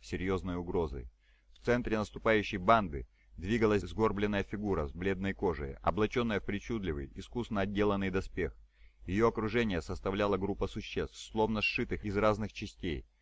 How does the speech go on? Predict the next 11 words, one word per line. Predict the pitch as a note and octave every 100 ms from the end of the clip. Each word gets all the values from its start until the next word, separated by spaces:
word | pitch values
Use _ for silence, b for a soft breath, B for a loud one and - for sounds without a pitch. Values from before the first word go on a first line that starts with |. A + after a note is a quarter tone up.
| _
которые | - G2+ A2 G2+
кружили | - G2+ G2 G#2+
вокруг | G2 F#2+ G2+ -
хозяина, | G2 G2+ F2+ D2 C#2
как | F#2+ -
свора | G#2 G#2+ G2+
гончих. | F#2+ F#2+ - - - - - - -
Длинные | - G2+ A#2+ A#2+ G#2
белые | F2+ A2 A2 G#2
волосы | G2+ A2+ F#2+ -
горбуна, | F2 F2+ F#2+ G#2+ G2+